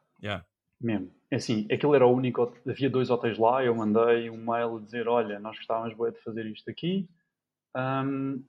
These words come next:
Speaker 2: e precisamos de, tipo, e precisamos de, tipo, quinze dias." Ele assim, "Ah, muito fixe, muito fixe." Ele, nós primeiro oferecemos um vídeo. Ele disse, "Não, mas o que eu preciso mesmo é fotografias de arquitetura." "Já fizeste fotografias de arquitetura?"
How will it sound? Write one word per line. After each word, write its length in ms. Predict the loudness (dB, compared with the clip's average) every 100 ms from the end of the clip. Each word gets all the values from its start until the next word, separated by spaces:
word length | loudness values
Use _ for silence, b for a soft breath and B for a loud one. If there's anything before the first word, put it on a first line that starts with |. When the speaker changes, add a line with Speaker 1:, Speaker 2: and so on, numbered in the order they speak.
| -12
Speaker 2:
e 60 |
precisamos 640 | -10 -6 -2 0 -2 -4 -4
de, 400 | -4 -2 -2 -4
tipo, 500 | -6 -8 -8 -8 -8
e 60 | -10
precisamos 540 | -6 -6 -4 -4 -6
de, 840 | -6 -6 -6 -6 -8 -8 -8 -10 -12
tipo, 140 | -16 -16 -4
quinze 280 | 0 0 2
dias." 320 | 0 0 -4 -20 _ _ _ _ -2
Ele 140 | 0
assim, 300 | 0 -4 -6 0
"Ah, 260 | 2 2
muito 240 | 0 -4 -4
fixe, 260 | -6 -4
muito 180 | -10 -8
fixe." 420 | -6 -6 -6 -14 _ _ _ _ _ _ _ 4
Ele, 140 | 4
nós 160 | 4 2
primeiro 240 | 2 2
oferecemos 300 | 2 0 0
um 80 | 0
vídeo. 340 | 0 -2 -4 -10 _ _ _
Ele 120 | -2 0
disse, 160 | 0
"Não, 100 | 0
mas 120 | 0 -2
o 40 |
que 60 | -6
eu 40 |
preciso 240 | -6 -4
mesmo 140 | -2 -4
é 60 |
fotografias 500 | -6 -12 -10 -6 -4 -4
de 40 |
arquitetura." 640 | -4 -2 -2 2 2 2 -2 -12 _ B B B B _
"Já 160 | 2 2
fizeste 320 | 4 0 0
fotografias 380 | -6 -6 -6 -4
de 80 | -2
arquitetura?" 640 | -2 -4 -4 -2 0 0